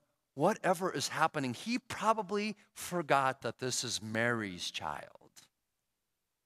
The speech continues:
He's just, he is holding the Christ, the Lord's Messiah.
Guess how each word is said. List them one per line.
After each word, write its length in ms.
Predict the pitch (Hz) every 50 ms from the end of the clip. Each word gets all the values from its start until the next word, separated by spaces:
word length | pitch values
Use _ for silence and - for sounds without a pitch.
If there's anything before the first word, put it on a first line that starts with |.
| _ _ _
He's 240 | - 202 226 214 180
just, 240 | - 170 143 - - _ _ _ _ _ _ _ _ _ _
he 280 | - - 202 220 220 -
is 160 | 156 123 104
holding 760 | 110 - - - 151 170 202 220 226 175 151 110 95 - - _ _ _ _ _ _ _ _ _ _ _ _ _ _ _ _ _ _ _ _ _ _ _ _ _ _
the 80 | - 165 - _ _ _ _ _
Christ, 840 | - - - - - 240 247 240 214 143 98 - - - - - - _ _ _ - 113
the 220 | 160 170 180 156 - - - _ _ _ _ _ -
Lord's 960 | 117 120 120 135 151 175 190 202 202 208 208 214 214 185 165 - - - - _ _ _ _ _ _ _ -
Messiah. 800 | 131 151 175 - - - 180 185 185 185 170 147 120 - -